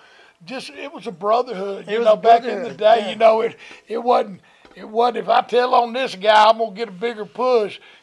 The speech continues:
Speaker 1: 'cause it didn't matter. We was all brothers, and, and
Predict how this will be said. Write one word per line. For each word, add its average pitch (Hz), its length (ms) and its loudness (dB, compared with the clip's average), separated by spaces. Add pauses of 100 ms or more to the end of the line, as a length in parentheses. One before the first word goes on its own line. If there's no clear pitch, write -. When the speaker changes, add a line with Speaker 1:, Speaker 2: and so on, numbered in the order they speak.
Speaker 1:
'cause 214 180 -4
it 214 160 -12
didn't 254 260 -8
matter. 240 440 4
We 208 180 -12
was 196 220 -16
all 233 240 4
brothers, 220 560 -6
and, 165 140 -18
and 185 260 -14